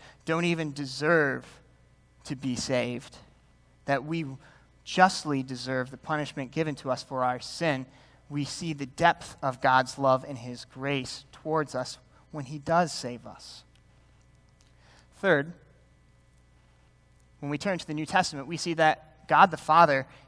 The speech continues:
is so loving that he sent his one and only begotten Son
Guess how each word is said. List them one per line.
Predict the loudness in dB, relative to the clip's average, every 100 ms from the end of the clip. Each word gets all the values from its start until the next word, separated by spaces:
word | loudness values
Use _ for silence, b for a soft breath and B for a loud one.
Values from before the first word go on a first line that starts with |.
| b
is | -4 0
so | 2 2 2 4 4
loving | 4 8 8 8 0 -4 -12 b b b 2
that | 2
he | 4 0
sent | 0 0 4 4 4 -4 -8 -12 _ _ _ _ -10
his | -10 -8
one | -4 -2
and | -4 -6
only | -6 -4 -4
begotten | -4 2 4 4 0
Son | -8 -4 -4